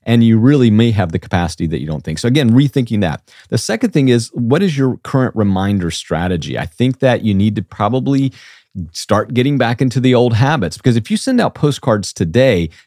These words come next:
typically they're gonna have a shelf life of two to four weeks, right? So people are gonna book an appointment, and that appointment's not gonna be for, again, maybe a month. It just depends on when they're due and so forth. So I would really encourage you to look at your reminder strategy in a,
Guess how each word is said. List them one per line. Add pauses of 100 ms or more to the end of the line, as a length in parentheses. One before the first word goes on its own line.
(100)
typically (180)
they're
gonna
have
a
shelf
life
of
two
to
four
weeks,
right?
So
people
are
gonna
book
an
appointment, (200)
and
that
appointment's
not
gonna
be
for, (100)
again,
maybe
a
month.
It
just
depends
on
when
they're
due
and
so
forth.
So
I
would
really
encourage
you (320)
to
look
at
your
reminder
strategy
in
a,